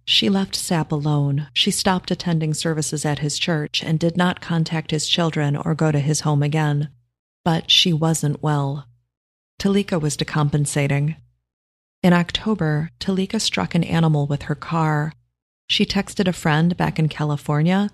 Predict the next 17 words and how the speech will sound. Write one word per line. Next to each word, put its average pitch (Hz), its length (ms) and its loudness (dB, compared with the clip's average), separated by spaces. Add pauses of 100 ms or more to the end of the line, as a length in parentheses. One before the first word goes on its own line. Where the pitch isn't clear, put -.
(360)
that 190 140 -2
she - 240 4
believed 175 420 0
Marvin 165 380 2
had 147 240 -4
possessed 175 560 -2
the 180 100 0
spirit 170 400 -2
of - 140 -6
the 196 160 0
animal 147 500 2
and 156 140 0
sent 190 280 0
it - 140 -4
to - 160 -6
attack 165 420 -2
her. 135 280 -2